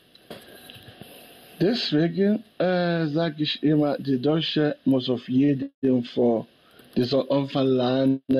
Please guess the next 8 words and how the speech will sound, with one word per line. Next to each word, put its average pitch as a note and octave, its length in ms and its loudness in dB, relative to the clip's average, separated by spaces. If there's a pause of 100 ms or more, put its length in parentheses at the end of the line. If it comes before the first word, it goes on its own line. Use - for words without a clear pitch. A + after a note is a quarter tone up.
(720)
dass B2 300 0
Fröhlichkeit, D3 1200 -2 (240)
Freude D3 1080 -2 (300)
spielt - 300 -2
große C#3 320 -2
Rolle, B2+ 420 2 (240)
Lachen, C#3 1000 0 (260)
einfach D3+ 680 -2